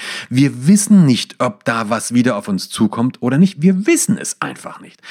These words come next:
Und dann ist doch ganz klar, wenn du kleine Kinder hast zum Beispiel, die du entweder jetzt gerade eben schon wieder oder in den nächsten Wochen wieder in die Schule schickst,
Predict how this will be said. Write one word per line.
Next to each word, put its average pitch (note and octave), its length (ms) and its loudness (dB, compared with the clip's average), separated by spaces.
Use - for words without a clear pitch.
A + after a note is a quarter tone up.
Und B2+ 100 0
dann D3+ 100 4
ist F#3 160 2
doch E3 140 -4
ganz F#3 220 2
klar, G3+ 240 0
wenn B2+ 140 2
du C#3 100 4
kleine C#3 320 -2
Kinder G3+ 380 4
hast G2+ 180 -6
zum G2 140 0
Beispiel, F#2+ 320 0
die B2+ 100 0
du C3 220 2
entweder A2+ 300 0
jetzt A2+ 240 -2
gerade A2+ 260 0
eben A#2+ 220 0
schon C#3+ 220 0
wieder D3+ 240 2
oder A2+ 220 2
in A2+ 100 0
den G#2 140 4
nächsten A#2+ 320 0
Wochen F3 240 -2
wieder A#2+ 140 0
in A2 80 -2
die A2 100 -2
Schule G#3 280 4
schickst, - 280 -6